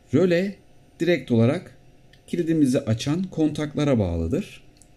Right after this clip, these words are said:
Yine buradan da mıknatısı yaklaştırarak kilidin açılmasını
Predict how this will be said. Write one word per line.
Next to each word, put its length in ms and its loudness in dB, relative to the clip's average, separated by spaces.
Yine 240 2
buradan 400 4
da 220 -2
mıknatısı 400 -2
yaklaştırarak 1000 -4
kilidin 320 2
açılmasını 760 -2